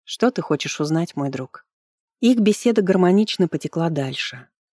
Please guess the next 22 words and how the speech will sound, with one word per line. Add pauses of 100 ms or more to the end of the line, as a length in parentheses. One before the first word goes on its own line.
(280)
У
Тахири
было
много
вопросов.
Ночь
оживала
памятью,
воплощённой
в
словах.
И
снова, (340)
как
когда-то
под
сводами
каменных
галерей
звучали
древние
запретные